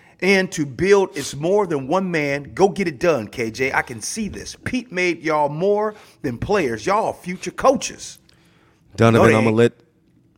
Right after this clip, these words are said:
Speaker 2: <laughs>
Speaker 1: No, they ain't.
Speaker 2: Donovan, I'ma let you into a conversation I had with Sherm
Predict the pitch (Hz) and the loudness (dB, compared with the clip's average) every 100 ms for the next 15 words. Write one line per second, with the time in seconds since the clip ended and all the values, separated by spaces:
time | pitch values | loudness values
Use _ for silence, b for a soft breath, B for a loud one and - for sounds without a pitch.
0 | - - - 466 - - 453 - - - | 6 6 6 6 6 6 6 6 4 2
1 | 359 - 311 - - 123 226 190 170 185 | 2 2 0 0 -2 4 8 8 8 4
2 | 196 B B B B B - 117 127 107 | -2 B B B B B 2 6 8 8
3 | 110 117 123 120 120 113 - 110 110 113 | 6 6 8 6 6 4 6 4 6 6
4 | 101 - 110 - 98 98 98 95 92 85 | 6 6 6 6 4 6 6 6 6 4
5 | - 92 90 87 - _ - - 110 101 | 2 4 6 4 0 _ -4 4 6 6
6 | 92 87 82 80 | 6 2 -2 -8